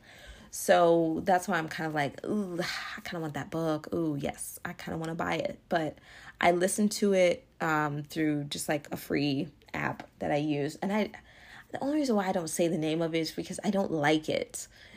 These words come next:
It used to be called some, it used to be something else. And they were like, "Okay, we're getting rid of that app.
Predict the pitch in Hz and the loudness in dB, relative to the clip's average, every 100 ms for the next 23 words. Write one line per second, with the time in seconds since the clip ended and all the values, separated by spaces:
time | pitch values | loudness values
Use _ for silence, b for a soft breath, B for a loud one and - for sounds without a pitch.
0 | B - 175 196 302 330 226 214 208 196 | B -4 -2 2 2 2 0 0 4 4
1 | 185 190 170 - 190 226 311 247 - 220 | 4 0 -2 2 2 2 2 0 2 0
2 | 214 175 135 147 165 156 156 160 156 156 | 0 0 0 -2 -2 -2 2 2 2 0
3 | 180 - 165 156 156 160 156 160 160 156 | -4 -2 0 0 2 0 0 0 0 0
4 | 151 147 147 - 151 139 139 | -2 0 -2 -2 0 0 0